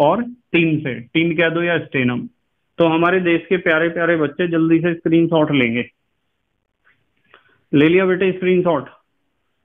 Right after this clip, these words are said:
ठीक है, तो बेटे मुझे उम्मीद है कि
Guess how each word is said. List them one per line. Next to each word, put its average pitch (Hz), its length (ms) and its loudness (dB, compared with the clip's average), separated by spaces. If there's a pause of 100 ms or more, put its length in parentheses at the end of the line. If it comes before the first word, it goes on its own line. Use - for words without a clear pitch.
(280)
ठीक 156 260 0
है, 120 100 -4 (840)
तो 185 100 6
बेटे 170 320 0
मुझे 175 320 2
उम्मीद 160 480 2
है 143 240 -2 (440)
कि 185 80 2